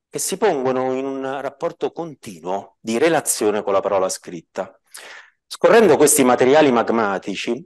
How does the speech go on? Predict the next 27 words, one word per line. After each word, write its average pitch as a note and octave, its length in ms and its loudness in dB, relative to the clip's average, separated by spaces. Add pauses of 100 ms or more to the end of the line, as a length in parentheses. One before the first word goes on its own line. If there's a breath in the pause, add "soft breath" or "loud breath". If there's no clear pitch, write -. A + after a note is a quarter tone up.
si - 180 -6
ha C3 80 2
la G#2+ 120 2
precisa D3 460 -6
percezione G#2+ 920 -8 (100)
che A#2+ 120 -10
colga C#3 340 0
nel A2+ 160 -4
segno G#2+ 380 -2
Carmen G#2+ 460 -2
Bambach G#2 580 -4
quando C#3+ 240 -6
afferma G#2+ 380 -4
che A2+ 120 -8
Leonardo G2 760 -6
è - 120 -14
probabilmente B2 760 0
il G#2 80 -2
primo D3+ 220 -2
artista G#2 680 -6 (420 loud breath)
che - 140 -4
volle C#3+ 280 2
assegnare B2+ 500 0
un'importanza A2+ 680 -2
decisiva A#2+ 760 -4
allo B2 220 -4
schizzo - 760 -8